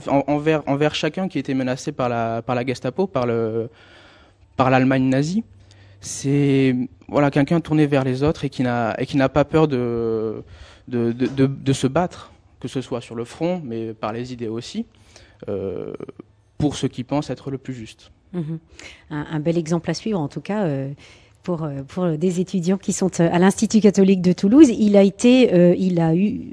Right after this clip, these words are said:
Speaker 2: il s'est vu conférer le titre de Juste parmi les nations.
Speaker 1: Tout à fait, en dix-neuf cent quatre-vingt-huit, euh, juste parmi les, juste parmi les nations.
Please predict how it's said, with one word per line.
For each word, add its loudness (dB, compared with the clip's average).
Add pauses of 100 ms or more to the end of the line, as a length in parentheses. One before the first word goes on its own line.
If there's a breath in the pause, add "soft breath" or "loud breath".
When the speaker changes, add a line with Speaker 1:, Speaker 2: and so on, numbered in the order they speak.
(140)
Speaker 2:
il -8
s'est -4
vu -2
conférer -4
le 4
titre -4
de 2
Juste 0
parmi -2
les 0
nations. -2 (160)
Speaker 1:
Tout -4
à 2
fait, -4
en -2
dix-neuf -4
cent -4
quatre-vingt-huit, -8 (520 loud breath)
euh, -2
juste -4
parmi 0
les, 0
juste -8
parmi 0
les 0
nations. -4